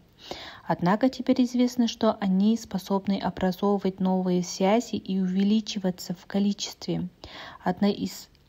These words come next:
основных причин этого процесса — нейротрофический фактор головного мозга, тип гормона роста. Многие известные заболевания, включая депрессию и болезнь Альцгеймера,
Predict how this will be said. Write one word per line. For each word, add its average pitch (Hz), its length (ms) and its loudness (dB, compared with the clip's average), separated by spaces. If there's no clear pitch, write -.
основных 190 760 2
причин - 360 -4
этого 185 320 0
процесса — 190 720 0
нейротрофический 208 1200 2
фактор 202 520 0
головного 190 720 2
мозга, 185 640 2
тип 214 320 -2
гормона 185 720 2
роста. 185 580 0
Многие 214 520 4
известные 247 460 2
заболевания, 226 640 4
включая 208 580 0
депрессию 208 760 0
и - 140 -6
болезнь 190 480 2
Альцгеймера, 185 960 4